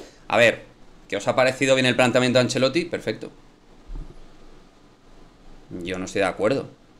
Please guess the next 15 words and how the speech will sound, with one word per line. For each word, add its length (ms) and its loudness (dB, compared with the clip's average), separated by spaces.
Para 160 -6
mí 160 -2
Rüdiger 320 4
tiene 160 4
que 60 -8
jugar 160 4
de 60 2
central. 400 2
O 80 2
sea, 220 4
tú 100 0
fichas 300 2
a 40 2
Antonio 280 4
Rüdiger 460 6